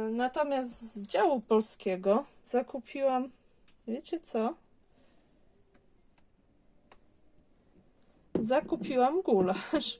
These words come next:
Pierwszy raz spotkałam się z gotowym gulaszem wieprzowo-wołowym. Ja zazwyczaj sama robię gulasz, ale znam życie i wiem, że czasami jest tak, że po prostu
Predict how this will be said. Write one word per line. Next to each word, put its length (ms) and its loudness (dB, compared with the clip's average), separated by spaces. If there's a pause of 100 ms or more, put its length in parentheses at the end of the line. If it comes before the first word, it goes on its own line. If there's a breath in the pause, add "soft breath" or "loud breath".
Pierwszy 340 2
raz 180 6
spotkałam 460 2
się 220 4
z 320 -4
gotowym 540 2
gulaszem 520 4 (120)
wieprzowo-wołowym. 1300 2 (920 soft breath)
Ja 120 6
zazwyczaj 500 2
sama 380 4
robię 260 4
gulasz, 500 0
ale 380 6 (580)
znam 420 4
życie 400 0
i 180 2
wiem, 280 4 (720 loud breath)
że 140 0
czasami 640 6
jest 240 2
tak, 240 0
że 280 4
po 160 0
prostu 560 2